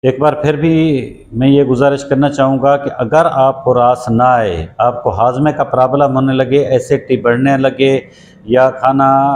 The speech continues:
जल्द हज़म ना हो तो आपने इसको छोड़ देना है, आपने इसको continue नहीं रखना, क्योंकि ये आपके फिर मिजाज के मुवाफिक नहीं होगी। और जिन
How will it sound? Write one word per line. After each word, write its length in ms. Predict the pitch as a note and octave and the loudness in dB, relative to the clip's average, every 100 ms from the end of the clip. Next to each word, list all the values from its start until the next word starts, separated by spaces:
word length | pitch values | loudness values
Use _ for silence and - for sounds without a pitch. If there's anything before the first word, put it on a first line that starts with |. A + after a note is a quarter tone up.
| B2 A2+ G#2+ | -4 -8 -10
जल्द 260 | G#2+ B2+ A#2+ | -2 0 0
हज़म 340 | A#2+ B2 C3 | -2 -2 -2
ना 120 | C3 | 0
हो 160 | C3 C3+ | 0 0
तो 120 | C3+ A#2 B2 | -4 0 0
आपने 320 | B2 A2+ B2 | 0 0 -2
इसको 240 | A2+ B2 | -2 -4
छोड़ 280 | A#2 G2+ G2+ | -2 0 0
देना 300 | F#2+ F#2+ F2+ | -2 -4 -4
है, 160 | E2+ E2+ | -4 -2
आपने 260 | G2+ A2 A2+ | -2 -2 -8
इसको 200 | - A2+ | -8 -6
continue 500 | A2+ A2 A2+ G#2+ G#2 F#2 _ _ A2 | -4 -6 -6 -6 -6 -10 _ _ -14
नहीं 200 | G2+ G2 F2 F#2 | -12 -12 -16 -20
रखना, 260 | G2+ G#2+ | -12 -8
क्योंकि 220 | G#2 A2 A#2 | -8 -6 -2
ये 100 | B2 | 2
आपके 280 | A2+ A2+ - | 0 -2 -6
फिर 160 | A2+ | -6
मिजाज 340 | A2 G#2+ G#2+ G#2+ | -4 -2 -2 -2
के 100 | A2+ | -4
मुवाफिक 420 | G#2 F#2+ - G2 | -2 -2 -4 -12
नहीं 200 | F2 E2+ | -14 -18
होगी। 360 | D#2+ D#2 E2 - _ - _ | -18 -20 -20 -20 _ -20 _
और 120 | A#2+ A#2 | -4 -2
जिन 500 | C#3 C#3+ C#3 A#2+ | -2 0 -2 -2